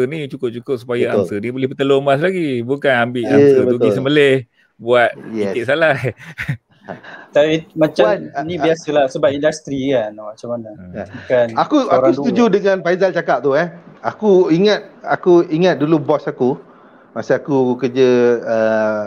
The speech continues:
Speaker 2: sebagai art director, aku punya designer, Wan, eh, kerja
Speaker 3: Hmm.
Speaker 2: time tu twenty-four hours tak balik rumah. Bila aku datang kan,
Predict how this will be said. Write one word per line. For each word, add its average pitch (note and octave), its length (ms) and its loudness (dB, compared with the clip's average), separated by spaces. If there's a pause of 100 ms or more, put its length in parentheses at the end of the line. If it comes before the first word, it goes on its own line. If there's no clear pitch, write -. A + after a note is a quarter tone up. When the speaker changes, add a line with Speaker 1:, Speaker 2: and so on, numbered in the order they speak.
(640)
Speaker 2:
sebagai A2 320 0
art A#2 160 2
director, A#2+ 560 0 (1300)
aku A2+ 240 -4
punya F3+ 480 2
designer, E3+ 560 2
Wan, C3+ 240 2
eh, F#3+ 80 -6 (380)
kerja F#3+ 560 4 (100)
Speaker 3:
Hmm. C3 160 -4
Speaker 2:
time F3 220 0
tu F#3 260 0
twenty-four F#3 540 2
hours F#3 320 4
tak C#3 100 -2
balik D#3+ 240 2
rumah. E3 400 2
Bila C#3+ 220 0
aku - 100 -4
datang E3+ 320 0
kan, D#3 160 -6